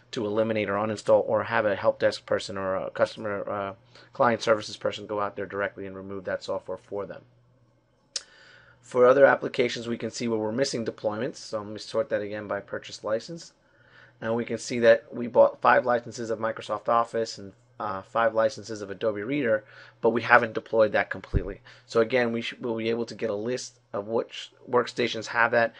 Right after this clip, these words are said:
compare that to our domain or through our, uh, current workstation list, and be able to deploy it, uh, to what app-, what systems are missing those applications.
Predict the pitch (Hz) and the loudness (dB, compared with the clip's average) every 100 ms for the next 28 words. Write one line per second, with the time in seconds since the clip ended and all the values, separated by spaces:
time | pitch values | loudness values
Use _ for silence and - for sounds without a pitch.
0 | - _ 110 120 123 117 110 117 107 101 | -20 _ -8 0 2 4 0 2 2 2
1 | 104 107 110 110 104 101 - 107 101 98 | -2 -2 -2 -2 -4 -6 -6 -2 2 0
2 | 95 - - - 101 98 - 113 104 - | -2 -10 -18 -6 -4 -4 4 4 4 -2
3 | 117 110 - 113 - 107 107 - 104 104 | -2 -2 0 -2 -2 -2 -4 -6 -8 -6
4 | 101 101 101 - 107 104 101 - 104 98 | -8 -8 -14 -8 -4 -2 -4 -6 -6 -4
5 | - 104 104 107 110 - 107 - 104 - | -6 -10 -8 -2 -2 0 -4 -6 -8 -8
6 | - - 113 107 98 98 104 - 98 98 | -8 -10 -8 -4 -4 -4 -6 -10 -10 -10
7 | 92 95 - - 98 98 - - | -10 -12 -14 -14 -14 -14 -18 -20